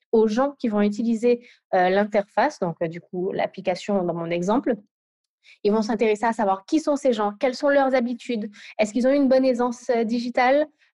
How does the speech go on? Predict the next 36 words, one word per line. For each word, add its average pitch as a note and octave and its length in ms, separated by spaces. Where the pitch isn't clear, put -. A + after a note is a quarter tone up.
euh, G3+ 420
et A#3+ 140
en A3+ 60
fait, D4 200
afin A3 320
de B3+ 140
proposer A#3+ 720
au B3 80
final A3+ 420
un G#3+ 100
parcours, C4+ 800
euh, G3 140
qui G#3 160
soit B3 260
le G#3+ 160
plus A#3 220
simple, D4 400
le G#3+ 160
plus A3+ 240
intuitif A#3+ 440
possible. G3+ 540
Donc, G3+ 80
en A3 80
fait, D4 80
l'U B3+ 180
X C4+ 160
design, B3 340
c'est A#3 140
vraiment G#3+ 300
à C4 100
la F#3+ 140
contrée A3 500
de G#3 120
pas B3 200
mal B3+ 260
de, F#3+ 400